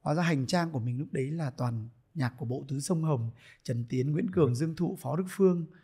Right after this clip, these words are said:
Speaker 1: hay là nhạc của các diva. Thế thì làm sao mà có thể hát được ở các cái, ờ, cái, cái bar như vậy?
Speaker 2: Vâng.
Speaker 1: Thì nó không phù hợp.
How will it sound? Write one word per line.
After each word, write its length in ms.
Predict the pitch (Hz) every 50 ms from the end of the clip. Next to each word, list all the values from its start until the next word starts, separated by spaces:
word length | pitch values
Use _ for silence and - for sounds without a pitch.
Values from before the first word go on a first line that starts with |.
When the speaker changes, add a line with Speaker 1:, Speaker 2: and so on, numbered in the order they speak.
| _ _ _ _ _
Speaker 1:
hay 140 | _ - 160
là 80 | 156
nhạc 160 | 139 127 131 127
của 140 | - 113
các 140 | 104 - 196 196
diva. 400 | 190 202 185 190 196 196 185 180 - - - - - _ _
Thế 100 | - 226 -
thì 80 | 233 175
làm 260 | 151 147 135 131 123
sao 300 | - - 190 185 180 175
mà 140 | 156 131 123
có 120 | - - -
thể 140 | 180 156 110
hát 240 | 98 147 185 208 - - - _ _ _ _ _ _ _ _ _ _ _ - _ _ -
được 380 | - 147 127 - - - - -
ở 240 | 160 135 117 98 87 - - _ _ _ _ _ _ _ _ _ _ _ _ _ _ _ _ _ _ _ _ _ _ _ _ _ _ _ _ _ _ _ _ _ _ _ -
các 160 | - 170 180 180 -
cái, 260 | 160 156 156 160 160
ờ, 160 | 156 151 147 143 - - - - _ _ _ _
cái, 100 | - 180 185
cái 100 | - 185
bar 320 | 165 170 170 165 160 160
như 80 | 156 160
vậy? 240 | 139 139 131 - - - _ _ - -
Speaker 2:
Vâng. 180 | 113 98 - 127
Speaker 1:
Thì 60 | 123
nó 120 | 117 123
không 160 | - - 185
phù 200 | 180 - 185 -
hợp. 220 | 104 101 113 107